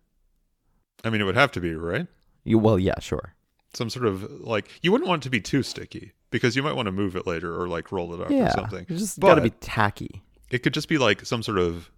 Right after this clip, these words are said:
Speaker 1: gland in the rug that secretes, like, Post-it note glue.
Speaker 2: Yes.
Speaker 1: Which is just
Speaker 2: Post-it note
Speaker 1: sticky.
Speaker 2: glue. Yeah, that's
Speaker 1: Mm-hmm.
Speaker 2: just, yeah, it's like,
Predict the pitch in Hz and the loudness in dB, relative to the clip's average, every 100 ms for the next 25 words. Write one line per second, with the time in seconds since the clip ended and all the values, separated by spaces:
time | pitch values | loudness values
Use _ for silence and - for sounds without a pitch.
0 | _ 131 104 120 - _ 117 110 123 101 | _ -14 -12 -14 -20 _ -8 0 2 4
1 | 107 104 82 80 82 82 92 101 - 107 | 4 4 0 -4 -10 -10 -12 -14 -10 -6
2 | 95 95 82 98 90 82 85 98 98 - | -2 -2 0 0 0 -2 -8 -6 -4 -4
3 | - - 120 98 - 95 85 - - 95 | -6 -4 -2 -2 0 -2 -4 -6 -4 -4
4 | - 95 85 82 80 _ - 87 82 82 | -4 -10 -8 -10 -12 _ -12 -10 -8 -12
5 | - _ _ _ _ _ _ _ _ _ | -16 _ _ _ _ _ _ _ _ _
6 | 92 - - - - _ _ _ _ _ | 0 0 -2 -12 -14 _ _ _ _ _
7 | - 127 110 151 - 110 90 107 - 90 | -8 0 6 6 6 6 6 4 0 4
8 | 127 82 80 110 117 127 - 110 85 73 | 6 6 4 2 2 0 0 4 4 4
9 | 90 - 95 90 - | 0 -2 0 -2 -4